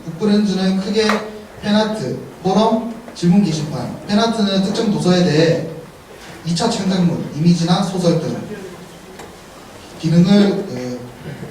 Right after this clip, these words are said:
구현하고 있고, 포럼은 유저의, 유저가 특정, 특정 도서에 대한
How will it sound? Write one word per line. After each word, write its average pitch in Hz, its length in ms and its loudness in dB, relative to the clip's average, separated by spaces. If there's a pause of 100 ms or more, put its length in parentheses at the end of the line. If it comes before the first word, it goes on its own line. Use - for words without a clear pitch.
(280)
구현하고 156 320 2
있고, - 420 -4 (400)
포럼은 226 560 4 (580)
유저의, 208 480 4 (960)
유저가 185 360 0
특정, 226 720 0 (1500)
특정 220 560 -2
도서에 175 320 2
대한 160 420 0